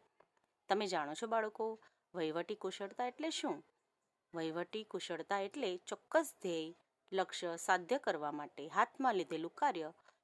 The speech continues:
શિસ્તબદ્ધ રીતે સફળ કરવું તે. શિવરાયની વહીવટી કુશળતા તેમણે જીવનભર કરેલી લડાઈઓમાં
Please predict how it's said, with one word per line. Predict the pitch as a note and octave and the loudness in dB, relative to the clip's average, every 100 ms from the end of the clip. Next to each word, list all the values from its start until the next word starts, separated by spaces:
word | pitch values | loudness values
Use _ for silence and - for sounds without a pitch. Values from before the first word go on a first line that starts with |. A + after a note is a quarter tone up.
| - | -4
શિસ્તબદ્ધ | - A#3 - C#4+ C#4+ A#3+ A3+ | -2 0 2 2 2 0 0
રીતે | F#3 D3 F3 D4 - _ - | 0 -2 -4 -6 -8 _ -10
સફળ | - D#3 - F3+ - _ | -2 -2 0 -4 -4 _
કરવું | - D4 G#3 C#3 - | 2 4 4 -4 0
તે. | - C3 - _ _ _ _ _ - | 0 0 -8 _ _ _ _ _ -8
શિવરાયની | - G3 E3+ F3+ F#3 G3 | 0 2 4 4 4 4
વહીવટી | E3+ D#3 F3 A3 | 2 0 -2 -2
કુશળતા | G#3 F#3 - F#3+ D4 C#4+ F#3+ - _ - | -6 -4 -4 -2 0 0 -2 -10 _ -4
તેમણે | A3 A#3+ A#3 | -2 0 0
જીવનભર | F#3+ G#3 C4 C#4+ C#4+ C4+ A#3+ A#3+ | 0 2 4 6 4 4 2 2
કરેલી | G#3 F#3 F#3 A3 | 2 2 2 2
લડાઈઓમાં | F#3+ E3+ F3+ G3+ G3+ G#3+ C4+ | 2 2 2 0 -2 -2 -2